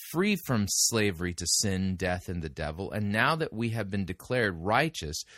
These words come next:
we have a right standing before God. We are indwelled by the Holy Spirit. Now we are free to s-, love and serve our neighbor. So this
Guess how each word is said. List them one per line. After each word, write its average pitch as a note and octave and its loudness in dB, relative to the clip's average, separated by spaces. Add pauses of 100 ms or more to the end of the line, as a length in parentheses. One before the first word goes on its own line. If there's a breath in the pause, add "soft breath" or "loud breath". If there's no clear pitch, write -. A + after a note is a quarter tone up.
(160 loud breath)
we A2+ 0
have G#2+ 2
a G2+ -2
right F#2+ 2
standing B2 2
before E2+ -4
God. G#2+ 2
We F2+ 0
are F2 0
indwelled F2+ 0
by F2 -2
the E2 -4
Holy D2+ -6
Spirit. D3 0 (340 loud breath)
Now F3 6
we G#3+ 2
are A#2 4 (180)
free C3+ 2
to - -4
s-, - -4 (180)
love A2 4
and G#2 2
serve G#2 2
our F#2+ 2
neighbor. A2 0
So - 0
this G2+ 0